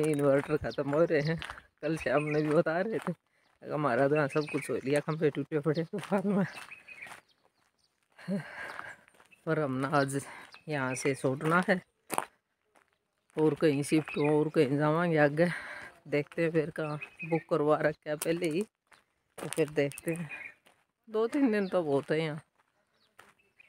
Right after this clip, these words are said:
यहाँ ना थोड़ी थोड़ी देर बाद मौ-, मौसम change होता है। जैसे मैं आई थी ना छः दस पे, आज मैं late आई थी, मैं sunrise तो दिखा दिया था। तो जब इतना तेज़ धूप निकली हुई थी, अब साढ़े छः होने वाले थे, अब हो गया मंदा मंदा, बादल है अड़ के।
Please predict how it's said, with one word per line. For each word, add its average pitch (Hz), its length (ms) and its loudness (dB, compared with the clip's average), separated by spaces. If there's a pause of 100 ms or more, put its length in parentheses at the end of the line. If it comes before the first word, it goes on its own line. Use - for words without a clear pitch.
(320)
यहाँ 196 180 -2
ना 233 140 -2
थोड़ी 226 240 -2
थोड़ी 180 280 2
देर 185 220 2
बाद 185 200 2
मौ-, 190 220 0
मौसम 190 380 2
change 180 320 2
होता 147 260 -2
है। 151 100 -6 (360)
जैसे 175 240 -4
मैं 180 140 0
आई 175 160 0
थी 190 120 -14
ना 202 140 -4
छः 190 200 -2
दस 156 220 -2
पे, 175 120 -10 (600)
आज 170 160 -2
मैं 180 100 2
late 180 240 2
आई 151 120 2
थी, 175 140 -12
मैं 180 120 -2
sunrise 170 500 -2
तो 180 80 4
दिखा 160 280 2
दिया 160 180 -4 (100)
था। - 180 -10 (880)
तो 180 60 -4
जब 180 160 0
इतना 175 280 2
तेज़ 170 280 -2
धूप 156 280 -6
निकली 160 280 -2
हुई 156 100 2
थी, 156 200 -8 (420)
अब 165 100 -2
साढ़े 175 280 0
छः 175 140 -2
होने 160 240 2
वाले 156 220 4
थे, 156 140 0 (560)
अब 175 140 2
हो 156 100 4
गया 156 140 6
मंदा 160 280 2
मंदा, 156 420 2
बादल 151 320 4
है 156 140 0
अड़ 147 140 2
के। 165 140 -4